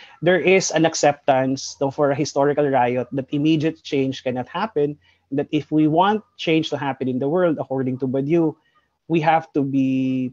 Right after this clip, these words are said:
patient, no? And by patience, we mean it's a gradual exit towards what imprisons us, no?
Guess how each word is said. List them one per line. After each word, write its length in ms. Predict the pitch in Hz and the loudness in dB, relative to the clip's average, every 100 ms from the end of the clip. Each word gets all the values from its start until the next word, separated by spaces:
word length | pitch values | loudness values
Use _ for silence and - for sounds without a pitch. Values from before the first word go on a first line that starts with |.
| - | -4
patient, 440 | 165 170 139 113 151 _ | -2 -2 -6 -10 -16 _
no? 100 | 127 | -14
And 240 | 131 131 127 | -8 -6 -4
by 180 | 127 127 | -4 -4
patience, 560 | 160 170 175 170 165 - | -2 0 0 0 -2 -4
we 120 | 143 | -2
mean 360 | 139 147 143 139 _ - | 0 2 0 -4 _ -12
it's 160 | 127 | -6
a 80 | 135 | -4
gradual 760 | 135 131 143 147 147 156 160 156 | -2 2 4 4 0 -2 -2 -2
exit 440 | 135 - - 135 - _ | -4 -6 -6 -6 -6 _
towards 880 | 151 156 151 143 143 135 - - _ _ | 0 2 4 2 2 -2 -8 -16 _ _
what 280 | 139 139 - | -2 -2 -2
imprisons 640 | 135 - 127 113 117 110 - | -10 -8 -6 -6 -8 -10 -10
us, 360 | 110 - - _ _ _ | -12 -12 -20 _ _ _
no? 160 | 120 | -16